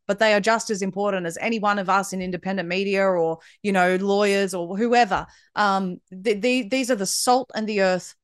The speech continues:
of this world, and we, we, we need, we need more. We need more of these people. So I'm grateful.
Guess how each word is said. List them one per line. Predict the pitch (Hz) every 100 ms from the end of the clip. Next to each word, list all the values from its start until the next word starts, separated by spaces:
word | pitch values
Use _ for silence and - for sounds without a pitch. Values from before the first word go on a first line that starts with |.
| -
of | - 220 202 - -
this | 220 -
world, | 196 196 170 151 156 _ _ _ -
and | 185 190 175
we, | 196 190 190 - _ _ _ _ _
we, | 233 226
we | 190 233
need, | 220 226 262 196
we | 190 220
need | 214 262 285 180 190
more. | 196 247 359 - 196
We | 202
need | 214 208
more | 202 220 196
of | 180
these | 185 190
people. | 190 190 170 170
So | - 185 175
I'm | 190
grateful. | 190 185 - 165